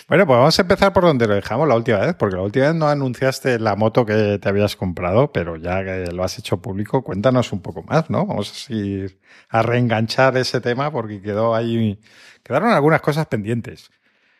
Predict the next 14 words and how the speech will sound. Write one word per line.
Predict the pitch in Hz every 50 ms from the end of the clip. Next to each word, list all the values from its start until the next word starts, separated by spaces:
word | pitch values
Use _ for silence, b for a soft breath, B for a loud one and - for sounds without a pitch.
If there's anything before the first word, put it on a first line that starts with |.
| _ _ _
Y | - 135 127 123 120 117 110 110
tienen | - 131 143 170 175
novedades, | 165 139 104 90 104 147 139 95 82 - -
además, | - 92 95 131 151 117 87 98
¿no? | 104 143 214 - _ _ _ _ _
Eh, | 127 117 101 98 98 101 101 98 98 95 92 92 92 92 90 b b b b b b _ _ _
porque | - 107 101 110
esta | 120 - - 151
moto | 156 160 156 180 165
todavía | - 143 131 135 143 156
no | 156
está | 139 - - 147 139
comercializada, | - 127 120 117 101 - 110 101 98 92 - 143 147 135 107 98 95 95
o | 95 98 101 104 104